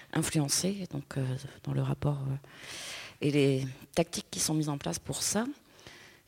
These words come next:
Et puis après, ben, euh, dans ma vie rêvée, en fait, je, je suis un chat cosmique. Donc, c'est une association, euh, qui est à Brest, euh, qui, euh, travaille autour des cultures numériques et de la vulgarisation, de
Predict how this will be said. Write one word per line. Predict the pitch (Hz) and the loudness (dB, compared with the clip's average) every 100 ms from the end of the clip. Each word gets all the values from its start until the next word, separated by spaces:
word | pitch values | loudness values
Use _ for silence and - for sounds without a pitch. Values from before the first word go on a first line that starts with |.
| - 160 | -2 0
Et | |
puis | - - 156 | 2 4 4
après, | 139 - 202 | 4 6 6
ben, | 170 147 147 139 | 6 4 4 4
euh, | 123 | 4
dans | 139 | 4
ma | 135 | 4
vie | 143 | 4
rêvée, | 135 127 147 | 2 4 4
en | 156 | 2
fait, | 143 160 - | 0 -2 0
je, | 131 127 123 - | 2 2 0 -2
je | - | -2
suis | - 156 147 | 0 2 2
un | 139 | 4
chat | - - | 2 2
cosmique. | 147 - 170 - - | 0 0 -2 -4 -4
Donc, | 143 - | -4 -6
c'est | - | -2
une | 143 | -2
association, | 139 143 147 - 156 151 131 | 0 0 2 2 2 2 0
euh, | |
qui | 135 139 | -2 2
est | 120 | 2
à | |
Brest, | 131 160 208 - - - - - - - | 4 2 0 -4 -10 -12 -14 -14 -8 2
euh, | 151 143 | 4 4
qui, | 143 - 151 147 | 2 -2 0 2
euh, | 143 135 135 135 139 | 4 4 4 4 2
travaille | 143 151 147 143 | 2 4 4 4
autour | 139 - | 0 -2
des | 139 | -4
cultures | - - 151 | -4 0 2
numériques | 147 143 151 180 165 | 4 4 2 0 2
et | |
de | 151 | 2
la | |
vulgarisation, | 135 139 139 143 143 - 185 | 2 2 2 2 0 0 -2
de | 180 156 143 | 2 4 4